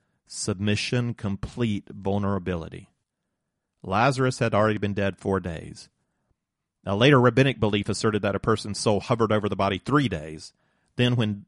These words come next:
decomposition had set in, the soul departed. And we can't know for sure whether this belief stretched back to the time of Jesus, but it certainly seems implied here by the twice we're told that Lazarus has already been dead for four days.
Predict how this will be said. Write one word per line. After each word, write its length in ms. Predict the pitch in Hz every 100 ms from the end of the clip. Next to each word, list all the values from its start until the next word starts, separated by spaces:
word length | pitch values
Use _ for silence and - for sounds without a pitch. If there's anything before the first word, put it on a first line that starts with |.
| -
decomposition 720 | 123 117 110 107 98 120 101
had 120 | 101 92
set 240 | 113 104
in, 120 | 98
the 80 | 95
soul 220 | - 107
departed. 680 | 90 - - 120 87 80 - _ _ _ -
And 100 | 117
we 60 |
can't 260 | - 185 160
know 120 | 135
for 180 | - 101
sure 460 | - - 131 147
whether 240 | 139 135 123
this 180 | 120 -
belief 300 | 117 120 -
stretched 380 | - 117 -
back 200 | 110 113
to 80 | -
the 80 | 104
time 220 | - 113
of 100 | 104
Jesus, 460 | - 110 123 180 - _ _ _ _ _ -
but 120 | 123
it 100 | 135
certainly 260 | 185 175 131
seems 280 | 143 131
implied 500 | 117 - - 131 123
here 220 | 101 98 92
by 200 | 101 101
the 220 | 107 - _
twice 460 | - - 139 135 -
we're 160 | 117 104
told 520 | - 151 113 98 - _ _ _
that 160 | 113 104
Lazarus 580 | 107 110 123 139 123 -
has 180 | 107
already 260 | 113 110 113
been 200 | 104 104
dead 280 | 101 107 101
for 180 | - 98
four 440 | - 117 104 98
days. 640 | 95 104 80 76 87 -